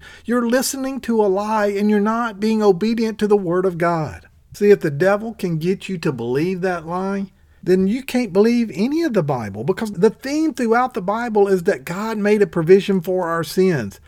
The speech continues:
a way to be forgiven, and to restore our fellowship with him.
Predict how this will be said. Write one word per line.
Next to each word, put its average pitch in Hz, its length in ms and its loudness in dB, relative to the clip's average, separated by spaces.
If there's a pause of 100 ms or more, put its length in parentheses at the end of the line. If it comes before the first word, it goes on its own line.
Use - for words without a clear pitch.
(120)
a - 120 2
way 240 380 0
to 240 160 -2
be 214 240 0
forgiven, 196 680 -4 (260)
and 226 160 0
to 240 120 0
restore 254 720 2
our 202 220 2
fellowship 220 600 -2
with 262 340 -4
him. 165 340 -2